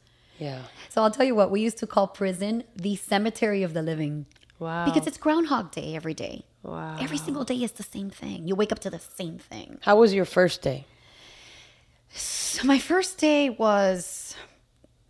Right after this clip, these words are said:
Speaker 2: scary. I was afraid. I wasn't afraid for what could happen to me physically. I was afraid that I wouldn't adapt to that environment.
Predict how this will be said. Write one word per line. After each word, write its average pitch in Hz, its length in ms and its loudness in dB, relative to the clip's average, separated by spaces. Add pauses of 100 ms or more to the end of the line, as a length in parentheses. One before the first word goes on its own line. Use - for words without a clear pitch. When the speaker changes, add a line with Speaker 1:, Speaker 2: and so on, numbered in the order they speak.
Speaker 2:
scary. 156 680 -4 (140)
I 220 80 0
was 294 140 2
afraid. 165 500 -2
I 226 80 8
wasn't 302 240 4
afraid 285 560 0 (640)
for 226 220 4
what 220 160 2
could 202 100 -4
happen 214 320 -4
to - 120 -6
me 185 160 -2
physically. 175 560 -4
I 190 100 6
was 214 180 0
afraid 202 880 -2 (680)
that 185 200 4
I 175 260 0 (120)
wouldn't 208 360 0
adapt 175 480 -2 (140)
to 196 80 -4
that 165 140 -2
environment. 160 720 -6